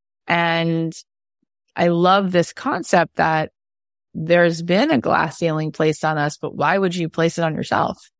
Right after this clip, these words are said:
That makes no sense. And looking to the blue sky is so beautiful. Like, really?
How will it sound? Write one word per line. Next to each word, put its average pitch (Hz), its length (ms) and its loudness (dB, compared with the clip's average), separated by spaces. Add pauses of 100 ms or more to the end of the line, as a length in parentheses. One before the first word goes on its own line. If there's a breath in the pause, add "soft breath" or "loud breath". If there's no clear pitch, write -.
(800)
That 180 220 0
makes 165 340 2
no 156 340 -2
sense. - 720 0 (560)
And 170 600 2
looking 175 400 0
to 180 120 -4
the 175 100 -2
blue 170 220 0
sky 196 640 0
is - 180 -6
so 156 460 -2
beautiful. 226 560 -4
Like, 160 280 0 (400)
really? 247 460 0